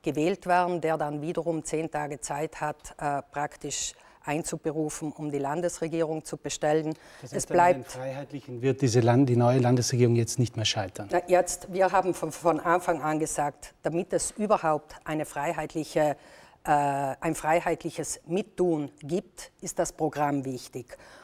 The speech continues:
Speaker 1: Und hier ist es wichtig, dass wir eigentlich immer Wort gehalten haben und auch immer eine ganz klare Linie, äh, gezeigt haben. Wir haben gesagt, es muss ein Programm geben, das klar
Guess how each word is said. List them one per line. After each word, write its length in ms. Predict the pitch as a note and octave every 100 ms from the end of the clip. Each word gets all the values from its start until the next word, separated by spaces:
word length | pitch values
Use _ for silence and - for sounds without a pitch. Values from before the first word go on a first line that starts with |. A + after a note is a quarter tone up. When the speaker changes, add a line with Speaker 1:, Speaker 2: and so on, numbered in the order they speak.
| -
Speaker 1:
Und 140 | F#3 E3
hier 340 | - G3 G#3+
ist 220 | G#3 -
es 160 | E3 -
wichtig, 380 | F3+ - - -
dass 200 | F3 -
wir 140 | E3
eigentlich 460 | D#3 E3+ - D3 -
immer 200 | G#3 E3+
Wort 240 | D#3+ - -
gehalten 480 | F#3+ F#3 F#3+ F#3+
haben 240 | F3 F#3 F3+
und 200 | D#3+ -
auch 140 | E3+
immer 280 | - G#3 F#3
eine 200 | F3 E3
ganz 300 | E3 F#3+ -
klare 400 | - D#3+ D#3+ E3
Linie, 420 | D#3+ F3 A3 D#3 - -
äh, 240 | D#3 C#3+
gezeigt 540 | C#3 C3 D3 D3+ - -
haben. 320 | E3+ F#3+ F#3+ - - -
Wir 80 | F#3
haben 160 | F#3
gesagt, 420 | F3 - E3+ F3+ -
es 140 | F#3+ -
muss 220 | G3 -
ein 220 | F3+ E3+
Programm 560 | - D#3+ C#3+ D3+ F3 F#3+ -
geben, 500 | D3 E3+ F#3 G#3+ A#3 - - -
das 200 | - F3
klar 400 | - D#3 D#3 F3+